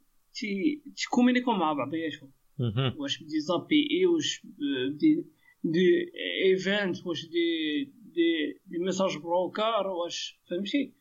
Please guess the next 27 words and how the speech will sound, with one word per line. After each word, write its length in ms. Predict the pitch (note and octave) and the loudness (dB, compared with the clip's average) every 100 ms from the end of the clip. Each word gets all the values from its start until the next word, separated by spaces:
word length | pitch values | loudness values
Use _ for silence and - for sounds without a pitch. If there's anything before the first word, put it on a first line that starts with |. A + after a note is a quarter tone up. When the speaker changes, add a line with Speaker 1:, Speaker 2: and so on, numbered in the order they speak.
| _ - | _ -6
Speaker 2:
مهم. 160 | B2 | 0
Speaker 1:
دونك 200 | A#2 D3 | 4 4
كاين، 280 | G3 F#3 - | 2 -2 -4
كاينين 280 | - G#3+ F#3+ | -4 -2 -2
بزاف 300 | D3 G#3+ G3 | -2 -2 -2
ديال 180 | F#3+ G#3+ | -2 -2
الانواع 320 | G#3 G3 F3 | -2 -2 -2
ديال 160 | E3+ F3 | -2 -4
لي 60 | |
كومونيكاسيون 720 | - E3 D#3+ D#3+ E3 - E3+ | -4 -4 -4 -4 -4 0 2
بين 80 | D#3 | 4
لي 60 | D#3 | 2
كومبوننت 540 | D#3+ D3+ E3+ A3 D4 D4+ _ _ _ _ _ _ _ _ _ - _ _ - | 2 4 4 6 4 2 _ _ _ _ _ _ _ _ _ -20 _ _ -6
تي-، 180 | A3+ A#3+ | -4 -2
تيديفينيهم 720 | - G#3+ G#3+ B3+ B3 G#3 G#3 A3 | 0 0 0 0 0 0 0 -2
لنا 120 | A#3 | -4
الميساجين 600 | A#3 A3+ C4 A3+ G3+ A#3 | -4 -6 -2 -2 -2 -4
مع 180 | F#3 F3 | -6 -6
ال-، 360 | E4 D4 - | -4 -4 -4
الاي 220 | - - | -6 -4
بي 280 | F#3+ F3 B2+ | -2 0 -2
ايز. 280 | B2+ - - _ _ _ _ _ _ _ G3 | -6 -16 -18 _ _ _ _ _ _ _ -6
آه، 640 | D4 G3 G3+ F#3+ C#4+ - - | -4 -2 0 2 2 -2 -6
والبيلي 1080 | F4+ F4 F4 E4 E4+ - - C#4 C4+ A3+ G#3+ | 2 4 6 2 -2 -8 2 4 4 2 -2
الثالث 360 | - A3+ G#3+ G#3 | -2 -2 -2 -8
اللي 160 | F#3+ | -10
دويت 220 | E3 F#3+ | -10 -12